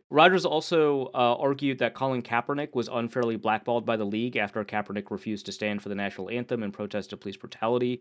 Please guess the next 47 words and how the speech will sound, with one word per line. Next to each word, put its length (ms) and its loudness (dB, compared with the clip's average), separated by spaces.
uh, 180 4
in 100 -4
twenty 240 -4
sixteen. 480 -6
Rodgers 360 6
wasn't 340 2
a 60 0
latecomer 680 -2
to 340 4
this 180 2
stance 400 0
either, 480 2
uh, 160 4
having 240 2
made 160 4
this 120 -2
point 280 -2
in 100 -2
E 140 0
S 100 2
P 140 2
N 80 2
magazine 460 2
in 140 -4
twenty 320 0
seventeen, 840 0
far 260 4
sooner 300 2
than 120 6
almost 380 2
any 360 6
other 420 4
white 320 6
athlete 520 0
did. 380 4
And 300 2
to 80 -2
the 80 2
best 280 2
of 60 0
my 100 4
recollection, 580 0
he 100 -4
called 220 2
out 120 4
owners 360 2
before 440 6